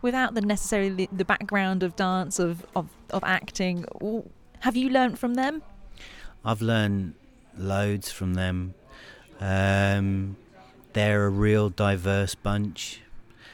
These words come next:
Speaker 2: Um, and I think, um, we're a little bit nervous to start with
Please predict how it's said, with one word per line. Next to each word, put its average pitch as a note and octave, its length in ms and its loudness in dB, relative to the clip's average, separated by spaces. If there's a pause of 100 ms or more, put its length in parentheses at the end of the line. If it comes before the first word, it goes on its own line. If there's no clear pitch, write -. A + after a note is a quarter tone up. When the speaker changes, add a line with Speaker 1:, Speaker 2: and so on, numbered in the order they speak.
(240)
Speaker 2:
Um, F#2+ 880 2 (100)
and G2+ 800 2
I G#2+ 80 -4
think, A2+ 520 0 (480)
um, A2 840 2
we're B2 320 4
a A#2+ 60 0 (180)
little C3+ 560 2
bit A#2 340 2 (560)
nervous A#2 720 4
to - 140 -6
start G2+ 400 2
with G#2 420 -2